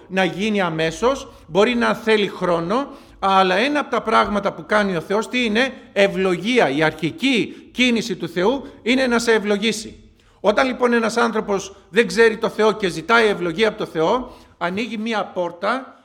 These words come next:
η οποία έρχεται βοήθεια από το Θεό, έρχεται ευλογία από το Θεό και έρχεται ο Θεός να ευλογήσει. «Ο ευλογήσας εμάς, ε,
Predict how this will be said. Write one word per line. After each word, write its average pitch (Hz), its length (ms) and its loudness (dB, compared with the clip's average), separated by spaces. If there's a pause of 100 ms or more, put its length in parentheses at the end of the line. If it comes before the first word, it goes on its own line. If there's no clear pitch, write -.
η 185 140 -4
οποία 202 640 -4 (400)
έρχεται 247 680 -2
βοήθεια 226 440 -4
από 220 140 -8
το 208 140 -8
Θεό, 208 320 -6
έρχεται 240 420 -4
ευλογία 185 500 -4
από 247 100 -8
το 220 80 -8
Θεό 214 440 -4 (200)
και 208 100 -4
έρχεται 240 320 -4
ο 226 40 -6
Θεός 240 240 -2
να 247 100 -4
ευλογήσει. 214 640 -4 (560)
«Ο 185 180 2
ευλογήσας 180 800 -2
εμάς, 214 680 -4 (480)
ε, 185 840 2